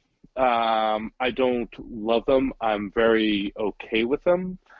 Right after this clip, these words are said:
I would say if I had to equate it to anything, it's like watching W W E in two thousand six. Uh, I don't know if that made sense to anyone that doesn't watch wrestling, but,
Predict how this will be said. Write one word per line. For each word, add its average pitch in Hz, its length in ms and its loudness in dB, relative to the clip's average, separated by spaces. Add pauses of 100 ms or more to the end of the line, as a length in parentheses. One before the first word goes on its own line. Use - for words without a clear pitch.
(280)
I 117 140 0
would 113 400 0
say 113 1040 2
if 95 240 -6
I 107 80 0
had 110 200 -4
to 110 140 -4
equate 156 400 2
it 165 200 2
to - 140 -4
anything, 160 640 0
it's 120 240 -6
like 113 260 2
watching 107 720 -2
W 104 200 2
W 101 240 0
E 98 400 -6
in 98 380 -6
two 110 120 0
thousand 90 420 0
six. - 460 -10 (880)
Uh, 87 380 2
I 95 100 0
don't 92 120 0
know 87 60 0
if 80 100 -4
that 92 200 2
made 92 240 -2
sense 98 240 -2
to 92 100 4
anyone 104 280 2
that 107 120 2
doesn't 113 200 0
watch 123 220 2
wrestling, 104 360 0
but, 143 240 0